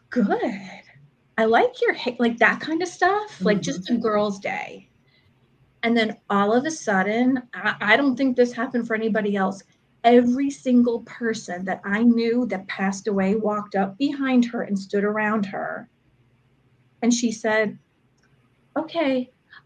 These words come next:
Speaker 1: I'm gonna go now, but you talk to them." They apologized to me. They asked me questions about what's going on now. Someone thanked me for naming my son after him.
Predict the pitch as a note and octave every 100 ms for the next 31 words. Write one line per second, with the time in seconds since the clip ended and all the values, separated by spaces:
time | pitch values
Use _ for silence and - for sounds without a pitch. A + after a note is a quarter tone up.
0 | - A#3 D#4+ G4+ C4 A#3 A3 G#3+ G#3 G3
1 | G#3+ A3 A#3 G3 G3 - G3 G3 - -
2 | - - _ _ _ - G#3 G3 F#3+ -
3 | A3 G#3 A3 G#3 G#3+ G#3+ A3 - A#3+ A#3
4 | A#3 A#3 A#3+ A#3+ _ _ _ - - A3+
5 | - G3+ G3 - G3+ G3 G3+ G3+ - -
6 | G#3 G3+ G#3 G#3+ A3 G#3 F#3+ F#3 F3+ G3
7 | G#3 G3 - G#3+ G#3 G#3 G3+ G3+ G3 G3
8 | G3+ G3 G#3 G#3+ A3 A#3 G#3+ G3+ G3 G#3
9 | G#3 G3+ G3 G3+ G#3 G#3 F#3 F#3+ - G3+
10 | G#3 G#3 G#3 G#3 G3+ G#3+ G#3+ G#3+ A#3+ A#3+